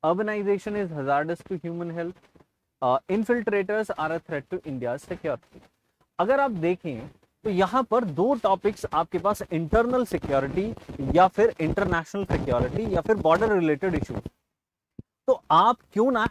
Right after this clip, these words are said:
ऐसे topic prepare करें जो आपकी service में भी, अ, आपको काम आएंगे, ठीक है, security से related हैं, border issues हैं, तो आपको ऐसे कुछ टॉपिक पर ध्यान देते रहना चाहिए। प्लस यहाँ दो टॉपिक ऐसे दिए गए हैं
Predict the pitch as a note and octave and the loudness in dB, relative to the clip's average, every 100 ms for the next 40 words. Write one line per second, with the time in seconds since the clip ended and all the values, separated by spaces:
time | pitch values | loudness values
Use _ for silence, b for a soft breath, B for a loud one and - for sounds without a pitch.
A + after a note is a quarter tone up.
0 | - F#3+ C4 A#3 F#3+ G#3+ - F3 E3 F3 | 0 0 2 0 0 -2 -2 0 2 0
1 | D#3+ C3 G3 A#3+ G3+ D3+ G#3+ - C3+ C3 | 0 -2 -2 -2 -2 -4 -6 -4 -2 -2
2 | C#3 C3+ B2+ F#3 B3+ - B2 A#2+ A#2 B2+ | -4 -4 -4 -4 -4 -2 0 0 -2 -4
3 | - C#3 B2+ A#2+ C3+ E3 A#3+ C#4+ - - | -4 -6 -6 -6 -4 -6 -8 -10 -14 -18
4 | _ - G3 C#3+ _ _ - E3 C#3 C3+ | _ -6 -2 -2 _ _ -8 -6 0 0
5 | D3 D#3+ F#3+ G3+ F#3 F3+ F3 F3+ E3 E3+ | 0 -2 -2 0 0 0 0 -4 -4 -8
6 | D#3 A2+ A2+ - - - D#3+ D#3+ D3+ D3 | -2 -2 -2 -4 -8 -8 -10 -10 -8 -10
7 | D3+ D3 - D#3 - - E3+ - G3 - | -12 -14 -6 -6 -6 -8 -8 -8 -14 -14
8 | - - - - - - - B2 D#3 C3 | -12 -12 -10 -10 -10 -14 -12 -8 -6 -6
9 | A2+ D#3+ D#3 A2 A2+ G2+ G#2 G#2+ - - | -6 -6 -6 -6 -10 -10 -10 -10 -6 -8
10 | - - - - C#4 - - - - - | -8 -18 -20 -4 0 0 -4 -16 -18 -12
11 | - - - - - - _ F#4+ C5+ - | -12 -12 -12 -12 -12 -20 _ -8 -6 -6
12 | - A#4 - - - - - - B2+ A#2+ | -10 -12 -16 -18 -20 -20 -20 -10 -6 -4
13 | A2+ A2+ C#3 | -4 -8 -12